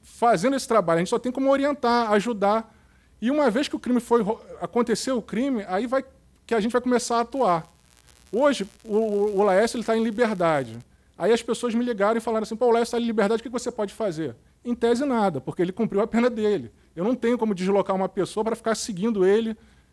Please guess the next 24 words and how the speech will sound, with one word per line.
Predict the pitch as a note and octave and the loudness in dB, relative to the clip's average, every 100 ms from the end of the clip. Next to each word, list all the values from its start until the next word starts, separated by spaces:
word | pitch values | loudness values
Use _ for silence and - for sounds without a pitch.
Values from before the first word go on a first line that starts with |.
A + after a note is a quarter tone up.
| - | -12
em | E3+ | -8
todos | - A#3 A#3 | 0 0 2
os | A#3 F#3 | -4 -4
locais | A3 G3 F#3+ F#3+ | -2 0 0 -2
que | - | -2
ele | A3 | -8
frequenta, | - A3+ A#3 G3 E3 | -4 -4 -2 -4 -2
e | |
até | D#3+ F3+ | -4 -4
porque | - - | -6 -4
ele | G3 | -2
já | F#3 G#3 _ _ | -2 -4 _ _
cumpriu | G#3+ - G3 | -4 -2 -4
a | G3+ | -2
pena | G#3 G#3+ | -2 -2
dele. | F#3 D3 A2+ A2 _ _ _ _ _ _ _ _ _ _ _ _ _ - | -2 -4 -4 -10 _ _ _ _ _ _ _ _ _ _ _ _ _ -8
É, | F3 F#3 - _ _ _ _ _ _ _ _ _ - | -2 -2 -2 _ _ _ _ _ _ _ _ _ -10
uma | F#3+ A3 | -2 0
terceira | A3 A3 B3 C#4 | 0 -2 -2 -6
dificuldade | - C4+ C4 A#3+ F3+ D3+ B2 B2+ _ _ _ _ _ _ _ _ | -6 -10 -8 -4 -2 -2 -4 -8 _ _ _ _ _ _ _ _
que | - | -6
a | F3 | -4
gente | F3 G#3+ | -2 -4
tem, | F3+ G3+ A3 F#3 | -4 0 0 -2